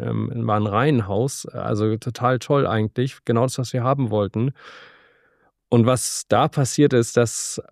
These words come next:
also kann ich bis heute kaum glauben. Die haben wirklich, wir hatten dann unsere Tochter dabei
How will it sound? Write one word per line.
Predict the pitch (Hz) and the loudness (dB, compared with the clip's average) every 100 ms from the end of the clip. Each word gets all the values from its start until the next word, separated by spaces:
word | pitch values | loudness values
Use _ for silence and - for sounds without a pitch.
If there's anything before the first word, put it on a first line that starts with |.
| - - | -20 -2
also | 127 117 123 113 101 _ | 2 6 8 8 4 _
kann | - 131 | 0 2
ich | 127 | 2
bis | 117 | 4
heute | 131 131 | 4 2
kaum | 135 127 120 | 0 0 2
glauben. | 123 143 120 | 2 4 4
Die | 117 | 4
haben | 123 113 | 4 2
wirklich, | 135 135 127 - | 0 0 0 2
wir | 117 | 0
hatten | 123 | 2
dann | 117 113 | 2 0
unsere | 131 110 | 0 -2
Tochter | - 135 165 | -2 -2 0
dabei | 151 143 156 185 | 0 2 2 0